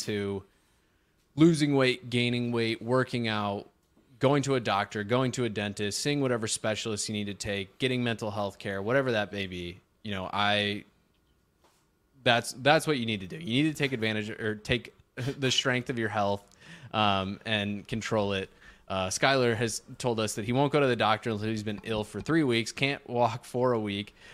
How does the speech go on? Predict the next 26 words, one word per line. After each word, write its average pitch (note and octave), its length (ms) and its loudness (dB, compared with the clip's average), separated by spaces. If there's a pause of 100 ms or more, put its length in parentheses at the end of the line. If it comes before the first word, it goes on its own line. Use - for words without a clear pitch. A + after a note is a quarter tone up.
(180)
only D#3 340 6
<laughs> - 0 -
to D#3+ 140 2
find B2+ 260 0
out A#2 140 2
his A#2 120 -2
appendix A#2+ 380 -2
started A2+ 220 0
to A2 80 -4
burst G#2 220 -2
a - 20 -10
few A#2+ 180 -6
days A#2 180 -2
before A2 280 -4
he A2 60 -2
got G#2 180 -2
carried A2+ 260 -4
into A2 220 -6
a G#2 60 -4
stroller C#3+ 540 0 (380)
and C3 240 2
was A#2 140 0
brought G#2+ 220 2
into F2+ 140 -10
the F#2 80 -6
hospital. - 460 -12